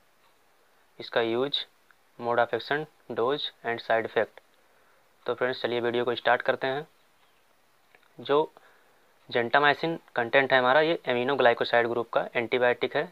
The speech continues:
Especially ये gram negative bacteria को किल करता है। इसका जो हम इस्तेमाल करते हैं, abdominal infection, respiratory ट्रैक infection, urinary ट्रैक infection, pelvic inflammatory disease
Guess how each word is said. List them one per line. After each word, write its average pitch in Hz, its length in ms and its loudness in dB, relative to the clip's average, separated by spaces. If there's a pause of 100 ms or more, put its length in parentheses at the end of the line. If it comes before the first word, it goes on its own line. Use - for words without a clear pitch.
(260)
Especially 143 460 -2
ये 170 140 2
gram 131 280 4
negative 123 360 0
bacteria 123 360 2
को 156 100 0
किल 120 200 -4
करता 120 320 2
है। 156 160 0 (1400)
इसका 147 260 0
जो 147 120 2
हम 151 100 0
इस्तेमाल 135 400 -2
करते 143 280 2
हैं, 156 200 0 (680)
abdominal 120 600 -2 (120)
infection, 143 520 -2 (480)
respiratory 120 560 2
ट्रैक 147 260 4
infection, 156 460 -4 (560)
urinary 113 420 -2
ट्रैक 156 240 4
infection, 160 460 -4 (1000)
pelvic 123 360 0
inflammatory 139 500 2
disease 147 360 0